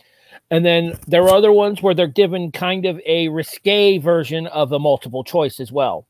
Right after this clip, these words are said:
For example,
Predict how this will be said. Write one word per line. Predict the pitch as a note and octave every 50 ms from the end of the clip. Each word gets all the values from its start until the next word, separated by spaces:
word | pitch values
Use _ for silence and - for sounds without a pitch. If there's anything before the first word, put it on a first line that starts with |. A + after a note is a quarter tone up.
| _ _ _ _ _ _ _ _ _ _ _ _ _ _ _ _ _ _ _ _ _ _ _ _ _ _ _ _ _ _ _ _ _ _ _ _ _ _ _ _ _ _ -
For | - G#3+
example, | A#3 G3+ C#4 C4+ G#3 - - - D#3+ E3+